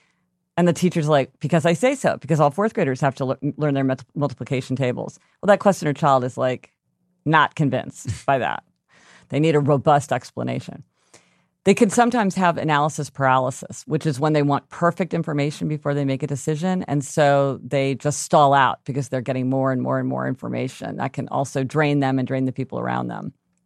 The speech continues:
Uh, I mean, I'm married to a questioner, so I'm very aware of the pros and cons of being around questioners. And they're great 'cause they're like, "Why would we do this? It doesn't make sense." So they save you a lot of time and effort.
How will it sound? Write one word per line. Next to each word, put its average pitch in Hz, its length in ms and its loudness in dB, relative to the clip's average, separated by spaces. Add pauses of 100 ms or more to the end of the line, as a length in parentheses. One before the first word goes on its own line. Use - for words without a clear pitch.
(160)
Uh, 180 400 6
I - 40 2
mean, 202 140 4
I'm 220 140 4
married 196 300 2
to 160 120 0
a 135 40 0
questioner, 127 480 -4
so 143 220 -2
I'm 151 160 2
very 143 420 0
aware 135 680 -2
of 131 500 -2 (420)
the 139 280 0
pros 190 400 6
and 180 120 2
cons 139 640 -4
of 135 340 0
being 170 220 2
around 135 440 0
questioners. - 640 -6
And 165 100 0
they're 175 80 6
great 226 440 4
'cause 170 180 -4
they're 156 240 2
like, 147 280 0
"Why 151 280 4
would 160 160 0
we 170 120 0
do 277 160 -2
this? 127 240 -2
It 135 40 -10
doesn't 151 200 -2
make 147 140 -2
sense." 214 300 -2
So 143 100 -6
they 135 120 -2
save 135 240 -4
you 131 120 -4
a - 20 -4
lot 127 200 0
of 127 180 -8 (120)
time 139 300 2
and 123 80 -2
effort. - 400 -2